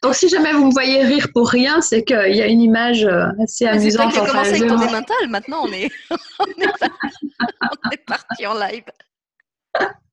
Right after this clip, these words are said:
Speaker 1: Alors, il est clair, mais, mais, mais ceci dit, je perds pas le fil, hein. Il faut croire que là-haut, ils sont en train de... Euh,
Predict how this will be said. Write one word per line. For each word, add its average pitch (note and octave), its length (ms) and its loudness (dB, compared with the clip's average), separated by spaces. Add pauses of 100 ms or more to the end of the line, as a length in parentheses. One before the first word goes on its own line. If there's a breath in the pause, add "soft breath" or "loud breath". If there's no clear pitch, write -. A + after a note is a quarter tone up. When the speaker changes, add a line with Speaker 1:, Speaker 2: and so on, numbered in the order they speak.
(960 loud breath)
Speaker 1:
Alors, D4+ 180 0
il D4 180 0
est C#4+ 140 0
clair, E4 480 -2 (260 loud breath)
mais, G#3 220 0
mais, A3+ 240 4
mais G#3+ 240 2
ceci A3 340 -2
dit, D4 120 2
je - 100 -4
perds A#3+ 180 -2
pas C#4+ 140 -2
le C#4+ 60 2
fil, C#4+ 280 0
hein. G#3 120 -2
Il A#3+ 80 0
faut A3 120 0
croire C4 280 -2
que B3+ 80 0
là-haut, A3+ 260 2
ils B3 80 2
sont A3+ 160 -2
en F#3 80 2
train G3 220 -6
de... - 180 -4 (1000 loud breath)
Euh, G#3+ 680 2